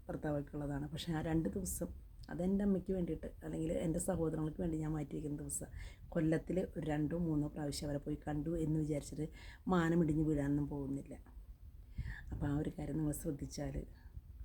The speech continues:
അവർക്കും, ആ, ഒറ്റപ്പെട്ടു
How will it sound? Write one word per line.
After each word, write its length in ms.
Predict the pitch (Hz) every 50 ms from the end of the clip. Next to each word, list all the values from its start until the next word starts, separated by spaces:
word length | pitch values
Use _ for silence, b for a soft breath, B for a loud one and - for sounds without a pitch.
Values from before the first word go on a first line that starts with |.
| - - - B B B B B B B B B B B B B B B B B -
അവർക്കും, 420 | 170 165 151 165 160 - 196 190 220 254 - - B B B B B B B B -
ആ, 320 | 175 170 165 160 156 156 -
ഒറ്റപ്പെട്ടു 580 | 160 156 - - 196 185 - 190 185 - -